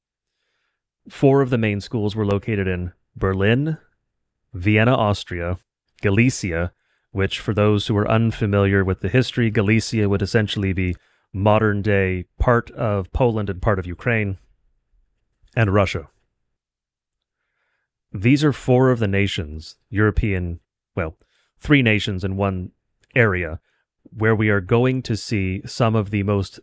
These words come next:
violent Marxist communist uprisings in the eighteen hundreds. Three of them in the eighteen hundreds. Russia has some abortive revolutions throughout the eighteen hundreds, and then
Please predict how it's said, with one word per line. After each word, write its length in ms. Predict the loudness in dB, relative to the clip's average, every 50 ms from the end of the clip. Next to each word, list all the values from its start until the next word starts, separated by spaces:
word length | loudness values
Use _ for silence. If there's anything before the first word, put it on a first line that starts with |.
| _ _ _ _
violent 720 | -20 -20 -4 0 2 4 4 4 2 2 0 -2 -6 -10 -16 _ _ _ _ _ _ _ _ _ _ _ _ _ _ _
Marxist 640 | -4 0 2 2 2 2 0 -2 -4 -4 -4 -6 _
communist 540 | -12 -6 -4 -2 0 0 0 0 -2 -2 -2
uprisings 800 | -4 -4 -2 -2 -2 -2 -2 -4 -6 -8 -10 -10 -10 -12 -12 -14 -18 _ _ _ _ _ _ _ _ _ _ _ _ _ 0
in 180 | 2 2 4
the 120 | 4 4 2
eighteen 320 | 2 0 -2 -6 -6 -4 -4
hundreds. 580 | -2 -4 -4 -4 -8 -12 -14 -14 -18 -18 -18 _ _ _ _ _ _ _ _ _ _ _
Three 260 | 0 2 4 6 6
of 100 | 4 4
them 160 | 2 2 2
in 60 | 2 2
the 120 | 0 0
eighteen 280 | 0 -2 -2 -4 -4 -2
hundreds. 380 | -2 -2 -2 -2 -4 -4 -6
Russia 520 | -4 0 0 2 2 0 0 0 0 0 0
has 500 | 2 2 2 2 0 0 -2 -6 -10 -16 _ _ _ _ _ _ _ _ _ _ _ _ _ _ _
some 480 | -14 -4 0 2 2 2 0 -2 -4 -4
abortive 600 | -4 -4 0 2 2 2 2 2 0 -2 -2 0
revolutions 960 | 0 0 2 2 0 0 0 0 0 -2 -2 -2 -2 -2 -4 -6 -6 -10 -12 -16 -14
throughout 340 | -6 -2 0 2 2 2 0
the 140 | 0 0 0
eighteen 260 | 0 -2 -4 -4 -2
hundreds, 480 | -2 -2 0 0 0 0 0 -2 -4
and 220 | -6 -6 -4 -4 -2
then 360 | -2 -2 -4 -6 -8 -10